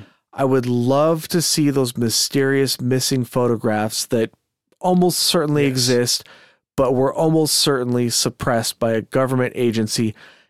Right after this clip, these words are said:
Speaker 1: And we're talking about the post nine eleven world where the, the N S A can go onto my phone right now and delete any photograph I have on there at will if they want to.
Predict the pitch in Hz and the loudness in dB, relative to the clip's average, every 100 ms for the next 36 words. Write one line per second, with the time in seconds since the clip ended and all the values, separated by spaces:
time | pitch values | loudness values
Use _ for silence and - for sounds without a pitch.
0 | - 131 123 151 170 196 208 226 185 151 | -6 -2 0 0 2 0 2 0 2 2
1 | 151 143 117 165 170 - 143 143 147 143 | 0 -2 -2 0 0 0 0 0 2 2
2 | 139 139 135 180 196 131 120 - - - | 2 0 0 2 2 2 0 -6 -20 -20
3 | _ - 131 143 151 127 120 - _ _ | _ -12 0 2 4 4 2 -4 _ _
4 | - 139 131 123 123 - 139 135 135 147 | -2 2 2 2 0 -4 -2 0 2 2
5 | 160 147 139 127 123 127 120 127 139 135 | 2 2 2 2 0 -2 0 2 2 2
6 | 131 127 - 147 139 139 131 127 123 120 | 0 0 0 0 0 0 0 -2 -2 -2
7 | 117 117 113 120 131 127 - _ _ _ | 0 0 0 0 0 0 -4 _ _ _
8 | _ - 143 147 139 139 131 127 127 127 | _ -6 0 0 2 0 2 0 0 0
9 | 127 123 120 117 113 113 - 120 123 120 | 0 0 0 0 0 -2 -4 -4 -2 -4
10 | 117 143 131 120 117 - 113 110 117 117 | 0 2 2 0 -4 -2 -2 0 0 -2
11 | 117 - 98 110 | -2 -4 -4 -6